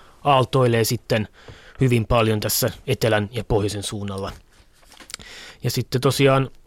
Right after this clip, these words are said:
vielä tropiikissa, tropiikin lähellä hepoasteella, eli tuolla noin kaksikymmentä leveyspiirin tienoilla löytyy sitten tämmönen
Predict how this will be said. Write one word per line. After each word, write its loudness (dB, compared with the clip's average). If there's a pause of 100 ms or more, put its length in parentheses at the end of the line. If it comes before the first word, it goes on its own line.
(200)
vielä 4
tropiikissa, 2 (440)
tropiikin 0
lähellä 2 (840)
hepoasteella, 2
eli 0
tuolla 2
noin -2
kaksikymmentä -2
leveyspiirin 0
tienoilla -4
löytyy -8
sitten -14
tämmönen -6